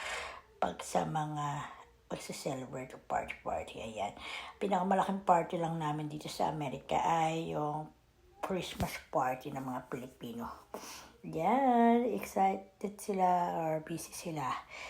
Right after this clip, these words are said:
sa mga ginagawa nila. Meron pa silang pa-painting dyan. Si Kiki, alam mo naman, hindi siya masyadong maano sa mga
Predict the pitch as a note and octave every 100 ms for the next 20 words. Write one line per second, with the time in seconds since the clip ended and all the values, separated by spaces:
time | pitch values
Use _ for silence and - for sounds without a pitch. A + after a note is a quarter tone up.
0 | - - - - B3+ A#3+ G#3+ G3+ A3+ A3+
1 | G#3+ F#3+ F#3 F3+ F3 E3 D#3+ C#3+ C3 -
2 | - F#3+ F3 F3+ - F3 D#3+ - - -
3 | - - - F3+ E3 D#3+ - D#3 - D#3
4 | D3+ E3+ - C4 B3+ A3+ G3 F#3+ F#3+ G3
5 | G3+ - - - - - - - - G#3+
6 | G#3+ F#3 F3 F3+ F3+ E3 C#3+ D3+ F3 D#3+
7 | D#3 - E3 - C#3+ A#2+ A#2 C#3+ D3+ -
8 | - - - - - - - F3 C3 B2
9 | D3 E3+ B2+ C3 C#3